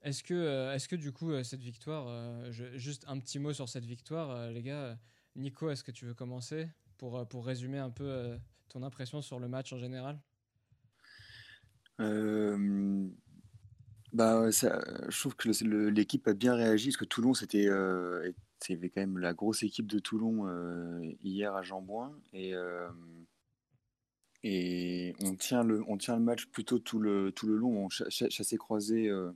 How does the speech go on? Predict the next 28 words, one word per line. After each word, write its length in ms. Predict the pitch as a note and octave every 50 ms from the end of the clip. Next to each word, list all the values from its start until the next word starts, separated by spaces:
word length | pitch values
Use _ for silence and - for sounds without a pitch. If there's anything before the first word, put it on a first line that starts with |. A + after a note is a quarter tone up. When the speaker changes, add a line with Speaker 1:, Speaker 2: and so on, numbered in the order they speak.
| - _
Speaker 2:
pendant 180 | G2 F#2 F#2+
quatre-vingts 380 | F2+ - G2 - - G2+ G2+ G#2
minutes, 320 | A2+ B2+ D3 D3+ - -
mais, 160 | A2 G#2 G2+ - - B2 A#2 A2 - _ _ _ _ _ _ _ -
Speaker 1:
Mm. 180 | - F#2+ G2 G2
Speaker 2:
euh, 540 | F#2+ F#2+ F#2 F#2 F#2 F#2 F#2 F#2 F#2 F#2 F#2 - _ _ _ _ _ _ _ _ _ _ _ _ _ - -
au 60 | D#3 A2+
final, 380 | - - A2 A2 B2+ C3+ B2+
euh, 680 | A2+ G#2 G2 F#2+ F#2+ F#2+ F#2 F2+ F2+ F2+ F#2 F2+ F2 F2 G1+ G1+ - - -
au, 80 | - - -
au 80 | - -
final, 200 | - G#2 G2+ G2+ -
ça 100 | - F2
gagne, 240 | E2 - F2+ F2 - _ _ _ _ _
ça, 160 | - - - - - -
ça 220 | - - - F#2+
gagne, 340 | F#2+ G#2 G#2 A2 G#2+ G#2 G2+
euh, 180 | F#2+ F#2+ F#2+
miraculeusement. 540 | F#2+ F#2+ G2+ G2 F#2+ - - G2+ F#2+ G#2+ G#2+
Je 60 | G2+
trouve 100 | - G#2
que 160 | - - G2+ F#2
second, 540 | - - - G2 G2 A2 G#2+ G#2+ G#2 G2
euh, 40 | F#2+
encore, 500 | F2 F#2+ - - - A2 G2+ F#2+ F#2+ F#2+
euh, 160 | F#2 F#2 F#2 F2 -
énorme, 440 | G2 F#2 F#2+ G2 G#2 A2 B2 B2+ B2 _ _ - - - - - _ _ _ _ _ -
euh, 300 | F#2+ F#2+ F#2+ F#2 F#2